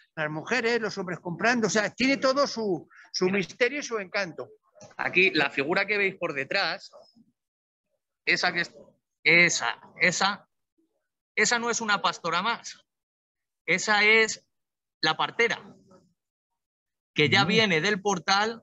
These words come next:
Speaker 2: hacia el pueblo con el cántaro de agua y las, y las sábanas.
Speaker 1: Es decir, que el niño Jesús ya nació,
Speaker 2: Ya
Speaker 1: ¿verdad,
Speaker 2: nació,
Speaker 1: Borja?
Speaker 2: eso es.
Speaker 1: Pues vamos a pasar a ver el pesebre, que también es muy bonito.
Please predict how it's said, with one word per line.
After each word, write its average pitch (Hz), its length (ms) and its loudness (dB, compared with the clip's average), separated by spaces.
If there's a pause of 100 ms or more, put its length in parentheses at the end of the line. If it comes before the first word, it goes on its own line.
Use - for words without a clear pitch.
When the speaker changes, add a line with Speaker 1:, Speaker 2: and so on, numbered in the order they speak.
Speaker 2:
hacia 147 340 0
el 151 100 -4
pueblo 202 600 0
con 151 180 -2
el 147 180 0
cántaro 190 680 -4
de 190 120 -4
agua 196 540 2 (180)
y 160 120 -4
las, 123 960 -4 (1120)
y 143 100 -2
las 143 180 0
sábanas. 120 600 -2 (1120)
Speaker 1:
Es 185 160 2
decir, 220 380 4
que - 80 0
el 180 80 4
niño 180 240 4
Jesús 208 300 4
ya 208 100 4
nació, 170 280 -2
Speaker 2:
Ya 165 120 2
Speaker 1:
¿verdad, 180 240 -2
Speaker 2:
nació, 170 60 -6
Speaker 1:
Borja? 170 320 -2
Speaker 2:
eso 131 240 -8
es. 110 60 -16 (140)
Speaker 1:
Pues 180 140 0
vamos 254 320 2
a 262 100 2
pasar 247 280 0
a 226 60 2
ver 220 140 2
el 214 100 0
pesebre, 226 580 -2 (1160)
que 175 120 -10
también 185 340 -2
es 170 80 0
muy 208 240 2
bonito. 254 640 0